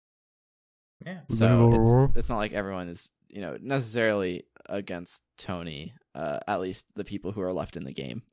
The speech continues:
Speaker 3: <laughs>
Speaker 1: Yeah.
Speaker 3: So I think here we have the, you know, the most interesting talking point of the episode here on Dakal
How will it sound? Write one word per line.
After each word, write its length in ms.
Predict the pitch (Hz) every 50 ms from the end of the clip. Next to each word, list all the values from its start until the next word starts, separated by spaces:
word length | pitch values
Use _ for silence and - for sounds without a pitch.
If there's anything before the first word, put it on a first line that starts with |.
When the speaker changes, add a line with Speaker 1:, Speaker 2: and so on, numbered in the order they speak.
| -
Speaker 3:
<laughs> 240 | 139 - - 156 147 - - 160 _ _ _ _ _ _ _ _ _ _ _ - 135
Speaker 1:
Yeah. 300 | 123 107 87 69 67 - _ _ _ _ _
Speaker 3:
So 500 | - - 107 98 98 92 92 90 82 - -
I 100 | 110 113
think 320 | - 135 123 110 - - - _ _ _ _ _ _ _ _ -
here 260 | - - - 120 113
we 120 | 113 110 107
have 500 | 117 120 104 98 92 92 92 90 85 - _ -
the, 320 | 104 - 107 95 87 - _ _ _ _ _ _ _ _ -
you 100 | 110 113
know, 200 | 101 98 92 98
the 180 | 101 104 101
most 580 | 101 101 101 98 92 - - - - - - - _ _ _ _ _ _ _ _ _ _ _ _ _ _ -
interesting 800 | 95 98 98 95 90 92 95 - - - 95 87 87 85 - -
talking 440 | - - 98 95 - - 95 95 92
point 360 | - - 98 87 82 87 - _ _ _ _ _ -
of 160 | 110 113 101
the 160 | - 107 95 90
episode 560 | 82 - - - - 82 76 80 87 90 110 _ _ _ _ _ _ _ _ _ _ _ _ _ _ _ _ _ _ _ _ - -
here 240 | - 113 110 104 92
on 180 | 87 90 92 92
Dakal 500 | 95 92 - - 98 90 87 87 90 -